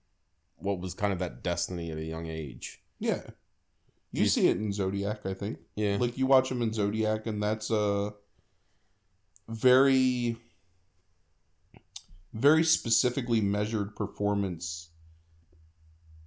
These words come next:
Speaker 2: that, while it's not a main character role, fulfills, like, a large portion of what that movie needs and is really good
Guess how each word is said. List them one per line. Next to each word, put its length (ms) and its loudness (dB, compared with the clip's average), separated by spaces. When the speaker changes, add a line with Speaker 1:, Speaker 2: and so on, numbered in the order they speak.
Speaker 2:
that, 260 6
while 180 10
it's 140 2
not 160 4
a 40 4
main 380 2
character 420 0
role, 680 0
fulfills, 600 0
like, 160 0
a 60 -4
large 440 2
portion 300 -2
of 80 -2
what 140 -4
that 160 -2
movie 220 -4
needs 340 -2
and 100 -4
is 100 -4
really 280 -2
good 400 -4